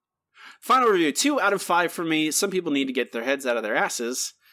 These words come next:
and take off their yellow and blue glasses and see that the last two episodes have been very disappointing.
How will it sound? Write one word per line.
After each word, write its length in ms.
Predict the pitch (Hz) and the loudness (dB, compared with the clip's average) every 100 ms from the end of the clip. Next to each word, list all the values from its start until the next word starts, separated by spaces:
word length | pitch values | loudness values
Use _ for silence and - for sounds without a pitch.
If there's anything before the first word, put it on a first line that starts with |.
| _ 113 | _ -8
and 100 | 110 | -4
take 160 | 123 | -2
off 140 | 120 - | -2 -2
their 80 | 110 | 0
yellow 280 | 117 123 117 | 0 0 -2
and 80 | |
blue 120 | 113 110 | -4 -2
glasses 540 | 139 156 - 180 147 | 0 0 0 -4 -4
and 120 | 117 | -4
see 460 | - 185 180 190 - | -4 -2 -2 -4 -8
that 140 | 120 - | -8 -6
the 60 | 117 | -4
last 260 | 123 120 | -4 -2
two 80 | 123 | -4
episodes 400 | 110 - 113 110 | -4 -2 -4 -4
have 100 | 104 | -8
been 200 | 110 101 | -8 -8
very 380 | 101 127 123 104 | -4 -2 0 -4
disappointing. 680 | 104 - 110 110 95 - | -6 -8 -6 -4 -4 -8